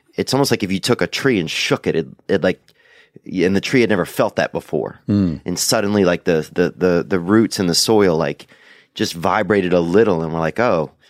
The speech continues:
Speaker 1: things feel a little different now."
Speaker 2: Yeah.
Speaker 1: And that's suddenly how, like, it was just a perspective switch a little bit. "Oh, wow, like, the thing I've always wanted was to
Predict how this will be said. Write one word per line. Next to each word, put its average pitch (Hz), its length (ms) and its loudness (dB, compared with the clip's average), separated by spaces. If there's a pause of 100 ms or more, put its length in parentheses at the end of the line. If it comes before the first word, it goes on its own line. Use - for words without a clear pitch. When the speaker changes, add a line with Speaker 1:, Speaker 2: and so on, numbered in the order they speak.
(680)
Speaker 1:
things 95 220 -2
feel 110 340 2
a - 20 4
little 90 200 2
different 87 400 -2
now." 71 420 -10
Speaker 2:
Yeah. 98 420 0
Speaker 1:
And 87 160 -2
that's 95 200 -2
suddenly 98 400 0
how, 90 360 -2 (100)
like, 85 300 -4
it 82 100 2
was 90 120 -2
just 104 160 0
a - 40 -8
perspective 104 640 -4
switch 80 360 0
a - 40 -6
little 78 180 -6
bit. 76 120 -2
"Oh, 98 120 4
wow, 95 360 0
like, 78 300 -4 (840)
the 92 120 -4
thing 98 200 -2
I've 85 120 -2
always 92 320 2
wanted 90 360 -2
was 80 380 -4 (460)
to 87 180 -8